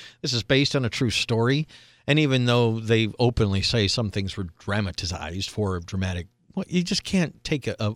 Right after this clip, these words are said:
a real story and throw it up on the screen and not change a few things to make it entertaining, right? So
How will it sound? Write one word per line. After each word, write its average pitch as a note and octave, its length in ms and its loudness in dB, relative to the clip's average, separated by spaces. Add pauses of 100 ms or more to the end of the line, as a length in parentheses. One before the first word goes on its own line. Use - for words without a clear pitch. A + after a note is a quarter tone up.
a A2 100 0
real G#2+ 300 2
story A2 420 2
and E2+ 140 -4
throw A2+ 200 0
it G2+ 60 0
up F#2+ 140 -4
on F2 60 -6
the F2+ 40 -4
screen C3+ 340 -2
and F#2+ 160 -2 (320)
not - 100 -2
change F#2 260 0
a D#2+ 60 -8
few G#2+ 220 0
things F2 340 -4
to G#2+ 60 -2
make F#2 200 0
it F#2+ 80 2
entertaining, A2 560 0
right? G#2+ 260 -4 (680)
So C3 320 4